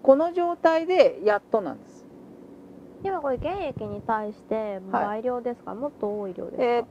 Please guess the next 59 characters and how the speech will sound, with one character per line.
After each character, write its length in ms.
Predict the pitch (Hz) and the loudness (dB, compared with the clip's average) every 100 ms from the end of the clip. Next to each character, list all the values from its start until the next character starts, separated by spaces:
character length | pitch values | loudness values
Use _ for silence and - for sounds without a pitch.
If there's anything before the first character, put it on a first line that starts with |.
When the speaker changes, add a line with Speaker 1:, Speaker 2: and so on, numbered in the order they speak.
| - | 2
Speaker 1:
と、 120 | 220 | 4
三 260 | 254 262 | 4 2
倍 220 | 254 247 233 | 4 4 4
に 80 | 214 | -6
な 100 | 185 | -6
り 60 | |
ま 140 | 160 131 | -6 -10
す。 100 | - | -10
Speaker 2:
三 180 | 247 247 | -12 -6
倍。 220 | 247 233 240 | -4 -4 -8
は 240 | - - | -16 -14
い。 60 | 185 - - | -14 -16 -6
Speaker 1:
だ 160 | 226 262 | 2 4
い 60 | |
た 120 | 262 | 6
い 120 | 247 - - | 2 -2 -14
六 280 | - 220 247 - | -2 6 6 8
百 180 | 302 | 4
シ 180 | - 320 | 4 -2
ー 20 | |
シ 140 | 285 269 | 0 -2
ー 40 | |
な 100 | 165 | -2
ん 60 | 139 | 0
で、 100 | 151 | 0
全 260 | 135 127 | 0 -4
部、 40 | 127 | -8
Speaker 2:
は 60 | - | 0
い。 40 | |
Speaker 1:
全 180 | 170 147 | 0 4
体 240 | 151 143 | 4 4
が。 160 | 127 120 - | 2 -4 -6
こ 60 | - | -4
れ 240 | 240 247 | 4 4
で 20 | 226 | 4
二 160 | 233 | 2
百 240 | 254 269 - | 2 0 -4
シ 220 | - 285 | -4 -4
ー 20 | |
シ 160 | - 277 | -2 -4
ー 80 | |
に 100 | 214 | -2
対 220 | 196 180 165 | 2 2 4
し 40 | |
て 100 | 220 | 2
六 160 | 180 170 | 2 4
百 320 | 175 156 - | 2 0 -4
な 100 | 165 | -4
ん 40 | 262 | -4
で、 40 | |
Speaker 2:
は 60 | 123 | -4
い 20 | |
は 80 | 120 | -4
い。 60 | 139 | -4
Speaker 1:
三 260 | 190 185 | -4 -4
倍 160 | 185 170 | -2 -2
で 80 | 139 | -4
す 80 | - | -10
ね。 160 | 127 | -12